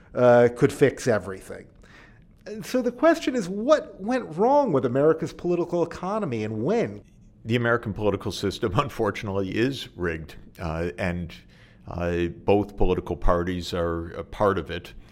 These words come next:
Speaker 2: Uh, Bill Clinton, one could say, uh, had, uh, the, the political deafness to, uh, marry Wall Street with the Democrats, uh, and, uh,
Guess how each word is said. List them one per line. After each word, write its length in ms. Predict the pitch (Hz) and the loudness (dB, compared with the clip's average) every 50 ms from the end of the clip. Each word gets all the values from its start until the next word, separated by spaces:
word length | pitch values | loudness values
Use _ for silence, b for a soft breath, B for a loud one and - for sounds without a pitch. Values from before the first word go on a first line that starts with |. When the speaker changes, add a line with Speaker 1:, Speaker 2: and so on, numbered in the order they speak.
| b b b b b b - | b b b b b b -10
Speaker 2:
Uh, 340 | 82 82 82 85 85 82 82 78 - - - | -8 -6 -4 -4 -2 -4 -4 -6 -10 -18 -4
Bill 160 | - 110 107 98 | 0 2 2 2
Clinton, 560 | - - - 104 98 101 101 98 95 92 85 | 0 -4 -4 -4 -4 -2 -4 -6 -6 -4 -4
one 220 | 90 92 92 87 | -4 -4 -4 -4
could 200 | - - 95 80 | -6 -8 -8 -8
say, 560 | - - 107 92 90 90 90 90 90 90 90 | -6 -4 -4 -2 -2 -2 -2 -4 -4 -6 -4
uh, 540 | 90 87 85 85 85 87 87 80 - - - | -2 -2 -2 0 -2 -2 -4 -4 -8 -12 -10
had, 600 | - 92 92 92 87 85 80 87 95 90 87 - - - - _ - | -4 0 0 0 0 -2 -8 -10 -10 -8 -10 -10 -12 -18 -20 _ -12
uh, 40 | 92 87 78 - 92 | -12 -12 -12 -14 -10
the, 200 | 87 87 85 78 | -8 -8 -8 -8
the 140 | - 92 90 | -8 -10 -12
political 680 | - - 101 101 104 104 104 104 - 90 85 82 - b b b b b b b b - - | -6 -2 0 0 0 0 0 -2 0 -2 -2 -2 -6 b b b b b b b b -14 -2
deafness 640 | 104 104 120 123 - - 98 90 85 85 - - - | 2 2 2 2 0 -8 -6 -6 -6 -6 -6 -8 -10
to, 560 | - - 92 87 87 87 90 87 87 90 87 | -6 -6 -4 -4 -4 -4 -4 -4 -2 0 2
uh, 180 | 87 87 87 87 - | 2 2 0 -2 -4
marry 420 | - 98 98 98 98 98 101 95 85 | -6 -4 0 2 2 2 2 0 -2
Wall 340 | 80 80 90 95 101 113 110 | -2 0 0 2 2 0 -2
Street 420 | - - - 85 85 82 80 85 | -4 -8 -6 -6 -6 -6 -6 -6
with 160 | 90 87 82 | -8 -8 -6
the 80 | - 87 | -6 -4
Democrats, 720 | 78 98 117 120 104 90 - 85 73 76 - - - - b b b b b b b b b - | -2 -2 -2 -2 -4 -8 -8 -8 -8 -8 -8 -10 -12 -14 b b b b b b b b b -10
uh, 220 | - - 85 85 - - | -6 -4 -4 -4 -4 -4
and, 360 | 95 92 87 85 85 82 80 | -4 -4 -4 -4 -6 -4 -2
uh, 240 | 82 82 82 82 | -2 0 0 0